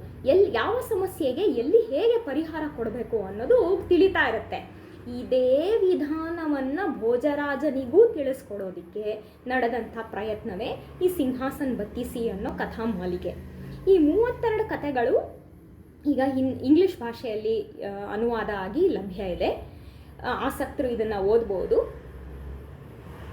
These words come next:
ಈ ಮೂವತ್ತೆರಡು ಕಥೆಗಳ ಮೂಲಕ ವಿಕ್ರಮಾದಿತ್ಯನಿಗೆ, ಆ, ವಿಕ್-, ಆ, ಕಥೆಗಳು ಹೇಳಿದ್ವು.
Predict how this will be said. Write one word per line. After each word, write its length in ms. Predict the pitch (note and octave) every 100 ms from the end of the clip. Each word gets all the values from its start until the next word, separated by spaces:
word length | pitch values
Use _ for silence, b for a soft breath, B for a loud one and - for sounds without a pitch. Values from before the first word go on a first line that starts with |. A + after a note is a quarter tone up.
| B B B -
ಈ 140 | E4+ F#4+
ಮೂವತ್ತೆರಡು 720 | D#4 G4+ A#4 - A4+ G#4 -
ಕಥೆಗಳ 400 | C4 C#4 C#4 B3
ಮೂಲಕ 420 | A3+ C4 D#4 D4+ C#4 A3+ - - A#3
ವಿಕ್ರಮಾದಿತ್ಯನಿಗೆ, 1200 | C#4 C#4+ G#4 G#4+ A4 G4 F#4+ - F#4+ F4+ E4 F#4+ B4 D5 - - - - - A#3
ಆ, 240 | A3+ G#3+
ವಿಕ್-, 240 | - C#4+ -
ಆ, 340 | A#3 A3 G#3 G3 - - A3+ - -
ಕಥೆಗಳು 360 | C#4 D4+ C4
ಹೇಳಿದ್ವು. 460 | B3+ G3+ F#3 F#3